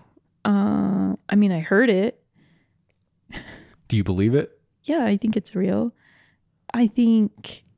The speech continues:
Speaker 1: probably would need a couple more therapy lessons about it to, like, truly, I just,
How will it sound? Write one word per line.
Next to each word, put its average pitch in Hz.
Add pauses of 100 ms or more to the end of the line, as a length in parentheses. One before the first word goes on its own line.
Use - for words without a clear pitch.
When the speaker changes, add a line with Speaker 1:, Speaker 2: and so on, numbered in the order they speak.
(1400)
Speaker 1:
probably 180
would 180
need 175
a 175
couple -
more 180
therapy 185
lessons 180
about 160
it 208
to, 185
like, 165
truly, 165 (920)
I 226
just, -